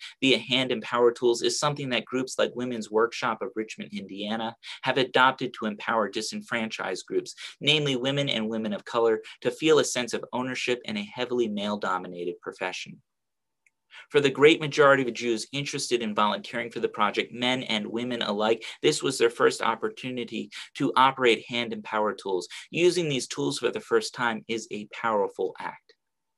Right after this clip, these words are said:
Still, this holy enactment is a powerful and subversive narrative that conflicts with the overwhelming majority of Holocaust and Soviet Jewish education. I am a third generation survivor,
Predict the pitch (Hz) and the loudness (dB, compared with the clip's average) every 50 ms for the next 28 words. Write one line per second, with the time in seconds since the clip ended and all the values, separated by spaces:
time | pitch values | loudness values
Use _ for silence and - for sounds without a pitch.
0 | _ _ _ - - - - - - - - 175 175 175 160 151 143 143 - - | _ _ _ -20 -20 -20 -12 -8 -6 2 8 10 10 10 10 8 4 2 0 0
1 | - 151 151 156 143 139 127 131 120 113 113 117 117 - - 127 120 110 107 110 | 2 2 4 4 2 0 0 0 2 4 4 2 2 0 -4 -6 -6 -2 -2 -2
2 | 107 107 - 104 104 104 - - 123 123 120 120 117 - - 117 110 - 113 107 | -2 -2 -4 -6 -6 -6 -6 0 2 4 6 4 4 4 2 2 2 2 0 -2
3 | 107 104 - - 110 104 - 113 110 110 - - 110 104 104 98 95 95 95 95 | -2 -2 -2 -4 -4 0 2 4 4 4 2 0 -4 -4 -4 -4 -2 -2 -2 -2
4 | - 101 95 - - - - - 135 127 123 - 139 127 - - 143 139 131 - | -2 -4 -6 -6 -8 -12 -4 -2 -2 -2 0 -2 -6 -6 -2 0 -2 -2 0 0
5 | - 123 - - 120 - - 117 127 127 120 123 113 110 110 120 123 123 123 127 | 0 0 0 0 0 2 4 6 6 6 6 4 2 2 2 0 0 0 -2 -4
6 | 120 120 113 107 - 117 107 107 104 101 107 107 107 - - - - - - 127 | -6 -8 -8 0 4 4 6 6 4 2 0 -2 -2 -4 -6 -8 -8 -4 0 2
7 | 123 123 120 120 - 120 117 117 113 - - - - - - - 120 120 - - | 2 2 0 0 -2 -2 -2 -2 -4 -6 -10 -14 -18 -20 -12 -10 -6 -4 -2 0
8 | 113 107 107 107 104 101 85 80 - - 104 98 98 95 - - 98 95 - 101 | 0 0 0 0 -2 -4 -4 -4 -6 -6 -6 -6 -6 -6 -6 -6 -8 -8 -8 -10
9 | 98 - 95 95 92 - - - - - - _ _ _ _ _ _ _ _ _ | -10 -6 -6 -6 -6 -6 -8 -10 -12 -16 -20 _ _ _ _ _ _ _ _ _
10 | - - - - - - 135 135 131 127 120 117 113 - - 131 135 139 131 - | -18 -16 -14 -4 0 2 4 4 4 4 2 0 0 2 4 6 6 6 4 2
11 | 135 123 120 113 110 110 107 - - 107 104 - - 104 101 104 101 101 98 95 | -2 0 2 2 2 2 2 0 -2 -4 -4 -2 -2 0 2 2 4 4 4 4
12 | 95 | 2